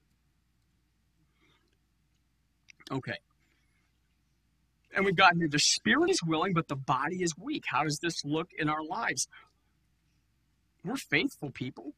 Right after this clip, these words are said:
We want to remain faithful, but we live in a broken body of sin. So we get tempted. We get mad. We get jealous. Our spirit wants to do God's will. Our spirit wants to do,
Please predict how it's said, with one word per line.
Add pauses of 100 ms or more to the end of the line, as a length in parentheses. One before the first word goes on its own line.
We
want
to
remain
faithful,
but
we
live
in
a
broken
body (340)
of
sin. (260)
So
we
get
tempted. (880)
We
get
mad. (1080)
We
get (100)
jealous. (2500)
Our
spirit
wants
to
do
God's
will.
Our
spirit
wants
to
do,